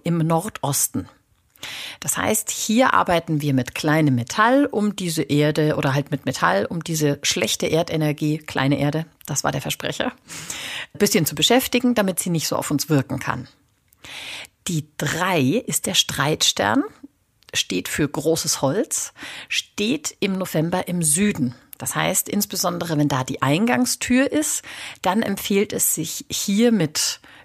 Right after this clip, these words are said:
kleinem Metall zu arbeiten, um dieses große Holz so ein bisschen zu piesacken und zu beschäftigen, damit wir da nicht so viel streiten, beziehungsweise ernsthafte Gespräche nicht im Südzimmer führen, sondern dafür in einen anderen Raum gehen.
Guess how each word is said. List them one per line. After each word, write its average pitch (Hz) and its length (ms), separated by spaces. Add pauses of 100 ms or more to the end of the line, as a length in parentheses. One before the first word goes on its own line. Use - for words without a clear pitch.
(140)
kleinem 147 580
Metall 180 380
zu - 140
arbeiten, 226 520
um 220 280
dieses 180 300
große 202 360
Holz 165 280
so 165 60
ein 131 100
bisschen - 440
zu - 180
piesacken 175 600
und 143 400
zu 156 100
beschäftigen, - 680 (440)
damit 202 320
wir 185 100
da 156 160
nicht 151 200
so 160 60
viel - 160
streiten, 139 600 (640)
beziehungsweise 175 1000 (240)
ernsthafte 196 580
Gespräche 160 720
nicht 214 460
im 185 100
Südzimmer 233 640
führen, 202 320
sondern 165 280
dafür 160 240
in 151 80
einen 147 80
anderen 127 320
Raum 135 280
gehen. 143 280